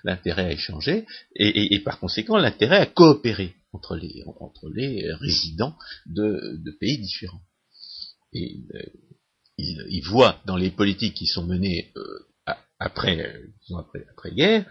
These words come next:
une, une, le, la, la prémisse et la, et la, je dirais le, le présage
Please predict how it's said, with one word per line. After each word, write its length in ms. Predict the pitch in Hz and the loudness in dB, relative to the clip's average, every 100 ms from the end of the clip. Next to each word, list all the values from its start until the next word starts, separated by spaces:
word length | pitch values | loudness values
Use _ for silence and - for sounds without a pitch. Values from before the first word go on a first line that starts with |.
| - - | -14 -14
une, 300 | - 87 78 65 - - _ _ _ _ _ - | -8 -6 -6 -8 -12 -20 _ _ _ _ _ -12
une, 420 | 87 - 55 58 - _ _ _ - 92 _ _ _ - - _ _ _ _ _ _ _ - _ _ - - - - - - _ - - - _ _ _ | -12 -10 -14 -14 -18 _ _ _ -20 -20 _ _ _ -20 -20 _ _ _ _ _ _ _ -20 _ _ -20 -14 -12 -12 -14 -18 _ -14 -14 -20 _ _ _
le, 560 | - 101 117 101 87 - | -8 -4 -2 -2 -2 -4
la, 240 | 95 - | -6 -8
la 100 | 113 | -12
prémisse 600 | - - 120 196 208 - - | -6 -6 -2 -2 0 -2 -4
et 100 | 87 | -6
la, 340 | 80 82 80 82 92 95 107 _ _ - _ _ | -4 -6 -10 -14 -16 -18 -20 _ _ -20 _ _
et 200 | 92 - | -16 -14
la, 60 | 90 92 98 _ - | -16 -18 -20 _ -20
je 760 | - - - - _ _ _ 98 | -20 -20 -20 -20 _ _ _ -12
dirais 80 | |
le, 140 | 90 - - - - - - | -12 -14 -20 -20 -20 -20 -18
le 100 | - | -4
présage 720 | - 110 120 190 208 123 | -2 0 4 4 6 2